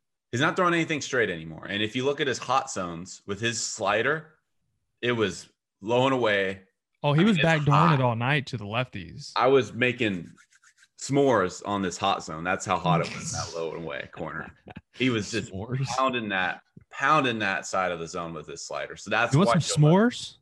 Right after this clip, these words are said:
Speaker 2: S'more what? I don't have anything.
Speaker 1: Okay.
Speaker 2: It's a Sandlot line. Come on,
Speaker 1: I'm
Speaker 2: dude.
Speaker 1: aware. It was, like, the anniversary. P-, people freak out about Sandlot. Like, like, can we chill on Sandlot? Like, it's a good movie,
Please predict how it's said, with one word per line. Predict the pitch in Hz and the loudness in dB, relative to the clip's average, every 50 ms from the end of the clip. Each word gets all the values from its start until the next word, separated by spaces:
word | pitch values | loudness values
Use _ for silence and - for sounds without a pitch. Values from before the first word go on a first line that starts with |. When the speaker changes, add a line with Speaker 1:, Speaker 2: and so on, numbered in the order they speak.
| _ _ _ _ | _ _ _ _
Speaker 2:
S'more | - - - - - - 147 175 190 156 135 | -14 -12 -10 -6 -2 0 2 2 2 2 2
what? | 147 185 196 143 | 2 2 2 2
I | 120 | 0
don't | 120 139 151 | 0 0 -2
have | 135 131 139 170 180 147 | -2 -2 -2 -2 -2 -2
anything. | 110 101 101 - - - _ _ _ _ _ _ _ _ _ _ - - - - - - _ _ _ - | -4 -6 -8 -14 -16 -20 _ _ _ _ _ _ _ _ _ _ -20 -20 -20 -20 -20 -20 _ _ _ -16
Speaker 1:
Okay. | - - - - _ _ _ _ _ _ _ _ _ _ | -14 -14 -16 -18 _ _ _ _ _ _ _ _ _ _
Speaker 2:
It's | _ - | _ -4
a | 175 | -4
Sandlot | 156 - - 196 185 185 185 170 135 110 92 | -4 -2 0 0 0 2 0 0 -2 -4 -6
line. | 98 98 95 90 92 95 | -8 -12 -12 -14 -14 -12
Come | - - 180 143 | -8 -6 -4 -2
on, | 127 | 2
Speaker 1:
I'm | 160 165 165 165 160 | 2 4 4 4 4
Speaker 2:
dude. | 151 143 | 2 0
Speaker 1:
aware. | 127 113 104 95 95 98 104 | 0 0 2 2 2 4 2
It | 117 | 2
was, | 117 117 123 | 0 0 0
like, | 123 120 123 | 0 0 0
the | 120 113 113 | -2 -2 0
anniversary. | 110 107 101 104 104 101 101 - _ - - - - 107 113 | 0 0 0 2 0 0 0 -4 _ -20 -20 -20 -18 -12 -8
P-, | - - | -8 -8
people | - - - 226 262 - 381 - | -6 -8 -8 -8 -6 -4 -4 -6
freak | - - - 165 170 160 - 135 | -6 -4 -2 -2 -2 0 0 0
out | 120 113 113 | 2 2 2
about | 110 98 90 62 - | 2 0 -2 -4 -4
Sandlot. | - - 85 80 78 78 - - - _ _ _ _ _ _ _ _ _ _ _ _ _ _ _ _ _ _ _ - | -6 -8 -8 -8 -8 -10 -14 -18 -20 _ _ _ _ _ _ _ _ _ _ _ _ _ _ _ _ _ _ _ -4
Like, | 123 127 123 - - - - - | -4 -4 -4 -6 -16 -20 -20 -20
like, | 165 - _ _ - | -20 -20 _ _ -2
can | - - | 0 0
we | 415 440 | 0 0
chill | - - 170 156 | -2 0 0 0
on | 156 180 175 147 | 2 0 0 -2
Sandlot? | 123 139 143 147 117 | -2 -2 -2 -2 -2
Like, | 131 131 170 | -2 -2 -2
it's | 165 180 | -4 -4
a | |
good | 170 190 208 202 | -4 -4 -2 0
movie, | 214 214 202 160 135 101 85 - - | 0 0 0 -2 -2 -6 -6 -10 -8